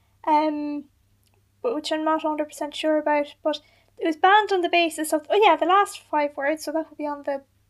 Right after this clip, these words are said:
last page, that makes sense. Describing the character's father with another man, and the five words were,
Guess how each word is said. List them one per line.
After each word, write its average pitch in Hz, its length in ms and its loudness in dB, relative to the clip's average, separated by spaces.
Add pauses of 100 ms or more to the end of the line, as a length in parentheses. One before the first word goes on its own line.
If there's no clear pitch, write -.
(120)
last 285 300 -2
page, 302 280 -8
that 320 180 -4
makes 302 200 -10
sense. 302 260 -8 (420)
Describing 349 640 0
the 320 80 -6
character's 320 760 -2
father 311 760 0 (240)
with 311 240 -4
another 302 340 0
man, 302 480 -2
and 302 140 -14
the 294 60 0
five 320 460 4
words 294 400 0
were, 285 300 -2